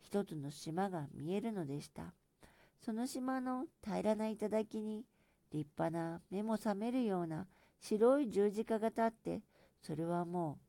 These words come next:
う凍った北極の雲でいたと言ったらいいか、スキッとした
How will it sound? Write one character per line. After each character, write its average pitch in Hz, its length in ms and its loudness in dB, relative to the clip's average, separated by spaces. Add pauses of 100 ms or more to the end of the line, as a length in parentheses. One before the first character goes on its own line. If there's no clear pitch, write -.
(140)
う - 40 -14
凍 175 160 2
っ 190 60 -4 (100)
た 196 240 -2 (320)
北 185 240 0
極 220 280 0
の 240 140 -2
雲 294 340 0
で 233 100 2
い 208 140 0
た 233 160 2
と 202 100 0
言 175 80 4
っ 175 40 -12
た 185 200 -2
ら 175 100 2
い 190 180 0
い 180 60 -6
か、 147 240 -6 (380)
ス - 140 -18
キ 185 120 -4
ッ 170 40 -4 (100)
と 151 120 -2
し - 100 -10
た 135 260 -8